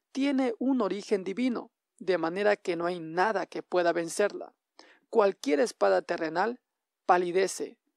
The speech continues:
cuando se le compara con la invencibilidad de la palabra de Dios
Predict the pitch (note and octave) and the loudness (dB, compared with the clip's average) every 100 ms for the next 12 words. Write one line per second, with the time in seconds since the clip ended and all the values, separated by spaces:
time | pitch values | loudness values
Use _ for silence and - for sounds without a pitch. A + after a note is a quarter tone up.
0 | _ _ F3+ E3 E3 E3 C4+ - - F3+ | _ _ -4 -2 -4 -10 -10 -14 -4 0
1 | F3 E3 E3+ E3 G#3+ A#3+ B3 B3 _ - | 0 0 0 4 6 6 4 0 _ -4
2 | G3 F3+ E3+ - - C4 B3 B3 B3 A#3 | -2 0 0 0 0 0 2 2 0 -2
3 | B3+ A#3 B3 A#3+ A#3 E3+ E3+ - E3+ E3+ | -6 -4 -4 -4 0 0 0 -6 -2 2
4 | E3+ E3+ E3+ E3+ E3 E3 D#3+ D#3+ D#3+ F#3+ | 2 2 2 2 2 0 0 -2 0 0
5 | G3 - | 0 -6